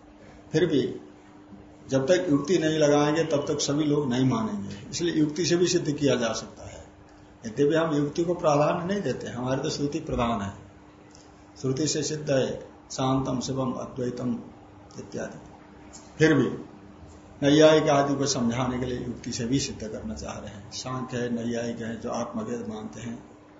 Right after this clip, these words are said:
नहीं, आत्मभेद नहीं, आत्मा एक ही है और जगत भी आत्मा से अतिरिक्त नहीं है, केवल आत्मा भेदी की बाधित है।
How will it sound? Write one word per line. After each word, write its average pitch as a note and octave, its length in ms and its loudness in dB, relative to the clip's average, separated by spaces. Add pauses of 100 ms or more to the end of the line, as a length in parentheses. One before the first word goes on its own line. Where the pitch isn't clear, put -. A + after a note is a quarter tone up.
(220)
नहीं, D#3 120 -4
आत्मभेद C#3 560 0
नहीं, C3+ 240 0
आत्मा C3 300 -4
एक A#2+ 220 -4
ही B2+ 80 -10
है G2+ 220 -10 (720)
और C3 120 0
जगत D#3+ 260 8
भी F#3+ 160 8
आत्मा E3+ 340 10
से E3+ 100 6
अतिरिक्त E3 360 4
नहीं D3+ 180 4
है, B2+ 120 2
केवल D3+ 340 4
आत्मा C#3+ 320 6
भेदी C3+ 260 4
की D3+ 100 0
बाधित C#3 400 2
है। - 120 -8